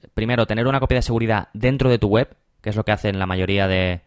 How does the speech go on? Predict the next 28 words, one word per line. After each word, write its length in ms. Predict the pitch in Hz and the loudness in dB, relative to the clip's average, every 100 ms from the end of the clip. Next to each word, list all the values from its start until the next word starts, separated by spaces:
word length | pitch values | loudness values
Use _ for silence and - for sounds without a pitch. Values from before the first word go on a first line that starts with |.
| _ | _
de 180 | 92 101 | -6 -4
plugins 440 | 104 104 104 98 | 0 0 0 -4
de 60 | 104 | -4
este 200 | 101 95 | -6 -6
tipo, 280 | 107 113 151 | -4 0 0
no 140 | 113 | 2
es 60 | 107 | 2
buena 200 | 104 98 | 2 2
idea, 260 | 95 92 82 | 2 0 0
¿vale? 200 | 87 127 | -2 0
Porque 260 | 135 101 95 | 0 0 -2
si 140 | 107 | -2
alguien 200 | 104 107 | -2 -2
te 100 | 107 | -4
hackea 260 | 113 104 107 | -6 -4 -2
la 80 | |
web, 320 | 101 120 156 - | 2 0 0 -6
también 260 | 101 101 | -6 -6
tiene 160 | 98 101 | -4 -4
acceso 340 | 95 110 107 | -2 -4 0
a 100 | 101 | 0
tu 100 | 95 | 0
copia 200 | 98 101 | 0 0
de 60 | 95 | 0
seguridad, 380 | 95 98 143 98 | -2 -2 0 -2
entonces 320 | 95 98 107 | -2 -4 -4
quedaría 300 | 110 101 101 | -4 -2 -2
comprometida. 640 | 98 98 92 85 90 135 | -2 -2 -2 -2 -4 -4